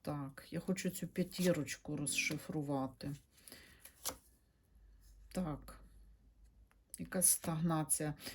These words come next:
Мож-, може бути, що вони або щось зіб'ють, або, м, просто вони, ну, я с-, давайте я так скажу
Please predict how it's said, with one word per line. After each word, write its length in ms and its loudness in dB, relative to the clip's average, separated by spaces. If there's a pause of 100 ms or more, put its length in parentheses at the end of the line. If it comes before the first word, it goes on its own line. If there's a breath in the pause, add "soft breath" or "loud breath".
(140 loud breath)
Мож-, 520 12
може 580 12
бути, 480 0
що 280 2
вони 460 6
або 380 4
щось 320 2
зіб'ють, 680 4 (1000 loud breath)
або, 720 8 (320)
м, 1000 2 (2250)
просто 420 2
вони, 400 6 (840 loud breath)
ну, 240 2 (100)
я 200 8
с-, 180 6
давайте 360 8
я 100 10
так 220 2
скажу 460 0